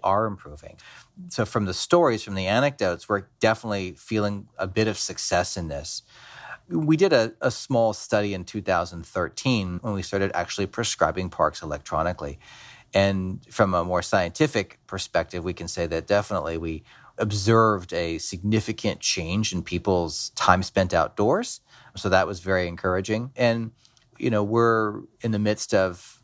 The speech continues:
designing a study to look more deeply and more scientifically at whether the park prescription results in these changes in biometrics and health outcomes.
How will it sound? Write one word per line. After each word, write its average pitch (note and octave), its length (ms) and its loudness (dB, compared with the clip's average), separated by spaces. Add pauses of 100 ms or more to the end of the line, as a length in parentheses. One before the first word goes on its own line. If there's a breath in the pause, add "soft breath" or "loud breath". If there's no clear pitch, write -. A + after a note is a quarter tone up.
designing G#2 760 2
a G#2 80 -2
study A#2+ 600 0 (360 soft breath)
to F#2+ 500 0
look A#2+ 300 0 (160)
more A#2+ 240 2
deeply A2 380 0
and G2+ 100 2
more G#2 140 4
scientifically A#2 1040 0 (360 soft breath)
at G2 400 2
whether A2+ 300 2
the A2 120 0
park - 340 0
prescription F#2+ 520 -8 (120)
results G#2 500 2
in G2 80 -4
these F#2 220 -4
changes E2+ 580 -4
in D#2+ 100 -8
biometrics D#2+ 720 -2
and E2+ 120 -8
health D#2+ 200 0
outcomes. - 640 -4